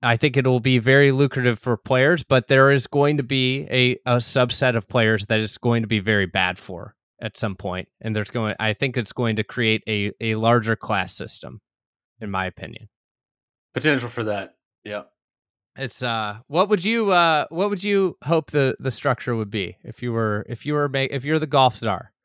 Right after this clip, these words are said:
Speaker 2: Oh, if you made me golf czar, I would lean into some different, innovative kind of new formats. You know, I mean, T G L is a part of that. Team golf is a part of that. I think, um, I think there are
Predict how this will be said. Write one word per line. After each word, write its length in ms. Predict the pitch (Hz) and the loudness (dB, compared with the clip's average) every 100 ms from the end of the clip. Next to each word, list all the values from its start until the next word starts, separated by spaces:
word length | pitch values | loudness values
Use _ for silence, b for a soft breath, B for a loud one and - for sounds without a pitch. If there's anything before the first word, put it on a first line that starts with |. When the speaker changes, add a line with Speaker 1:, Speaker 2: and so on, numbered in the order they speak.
| _ _ _ _ _ _ _ | _ _ _ _ _ _ _
Speaker 2:
Oh, 180 | 127 123 - - | -12 -12 -14 -18
if 100 | 131 | -8
you 80 | 233 | -2
made 180 | 320 | 2
me 100 | 262 | 2
golf 360 | 139 120 131 135 | 0 2 4 4
czar, 340 | - 120 107 | 0 0 0
I 140 | 107 143 | 0 0
would 440 | 165 113 123 120 | -2 -4 -12 -4
lean 200 | 131 135 | 2 2
into 220 | 131 110 | 2 -2
some 360 | 110 - 95 98 _ _ _ _ _ _ _ _ _ _ - | -6 -8 -10 -12 _ _ _ _ _ _ _ _ _ _ -2
different, 420 | 139 139 151 - _ _ _ _ | -2 2 0 0 _ _ _ _
innovative 800 | - 135 139 123 127 127 104 - | -2 2 4 4 6 4 2 -6
kind 180 | 127 120 | -6 -4
of 80 | 95 | -2
new 180 | 117 | -2
formats. 680 | 113 - 120 107 76 69 - | -4 -2 0 0 -6 -12 -12
You 100 | 104 | -8
know, 140 | 110 113 | -6 -4
I 20 | |
mean, 160 | 110 | -6
T 180 | 107 151 | -6 -6
G 180 | 143 139 | -4 2
L 100 | 135 | 4
is 100 | 120 | 4
a 60 | 110 | 0
part 260 | - 127 | 0 2
of 80 | 117 | 2
that. 380 | 123 120 117 - | 2 0 0 -6
Team 260 | 135 127 | -2 -2
golf 360 | 123 117 117 117 | 2 2 2 -2
is 120 | 104 | -12
a 60 | 98 | -10
part 260 | - 117 | -4 -2
of 100 | 110 | -2
that. 340 | 107 110 110 - | -2 0 0 -4
I 100 | 107 | -14
think, 440 | 101 117 110 101 _ _ _ _ _ - | -12 -8 -8 -10 _ _ _ _ _ -10
um, 480 | 104 92 76 80 - _ _ _ _ _ - | -8 -6 -10 -16 -20 _ _ _ _ _ -8
I 100 | 117 | -6
think 320 | 117 143 - | -2 -2 0
there 180 | 127 120 | 2 4
are 260 | 110 104 | 4 0